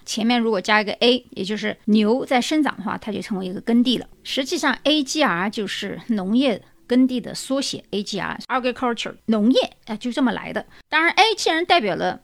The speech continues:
向上的牛角，也代表了一定的生产力，也就代表了能力。比如说，我们中国的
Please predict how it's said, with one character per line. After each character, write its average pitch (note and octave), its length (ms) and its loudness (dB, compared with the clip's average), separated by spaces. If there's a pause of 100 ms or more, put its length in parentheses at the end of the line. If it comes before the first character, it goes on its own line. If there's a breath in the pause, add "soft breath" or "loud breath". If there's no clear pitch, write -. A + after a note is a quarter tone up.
向 C#4+ 260 4
上 C4+ 160 0
的 A3 60 0
牛 G3 180 -2
角， - 160 -6 (360 soft breath)
也 F#3+ 120 -4
代 A#3 200 0
表 G3 140 -2
了 G3 100 -4
一 G#3 80 -4
定 A3+ 120 0
的 G3 80 -2
生 A#3 200 0
产 G#3 160 -4
力， F3 160 -6
也 F3+ 100 -6
就 F#3+ 100 -6
代 A3 120 -2
表 G3+ 100 -6
了 G3+ 80 -2
能 G#3 220 2
力。 C4 160 2 (440 loud breath)
比 A#3 120 -2
如 B3+ 80 2
说， C#4 340 2
我 G#3+ 160 0
们 B3+ 320 4
中 G#4 220 -2
国 G#3 180 2
的 G#3 400 -2